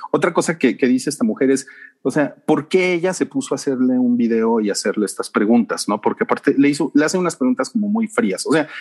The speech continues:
tienen que ver el documental, porque esa es la parte climática del documental. Es muy, es muy culera. O sea, es re-, verdaderamente es horrible, ¿no? Pero es, pero está interesante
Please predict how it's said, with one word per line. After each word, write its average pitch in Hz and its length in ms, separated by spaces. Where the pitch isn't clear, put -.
tienen 226 240
que 175 80
ver 160 100
el 165 120
documental, 113 680
porque 120 320
esa 165 220
es 165 80
la 123 180
parte 120 300
climática 98 540
del 95 80
documental. 98 400
Es - 160
muy, 120 360
es 185 100
muy 180 140
culera. 92 420
O - 80
sea, 101 240
es 107 460
re-, 123 200
verdaderamente 139 760
es - 320
horrible, 127 580
¿no? 120 180
Pero 185 260
es, - 380
pero 165 240
está 170 220
interesante 170 680